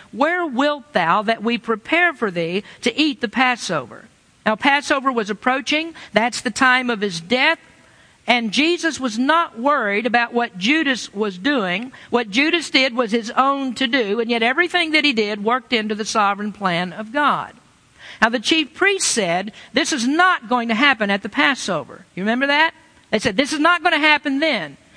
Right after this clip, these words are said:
Jesus said, "Oh, yes, it will happen then." And so Judas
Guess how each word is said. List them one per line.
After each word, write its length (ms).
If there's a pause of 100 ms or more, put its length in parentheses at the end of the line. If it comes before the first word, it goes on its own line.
(140)
Jesus 520
said, 200
"Oh, 140
yes, 240
it 140
will 260
happen 400
then." 400 (520)
And 120
so 180
Judas 760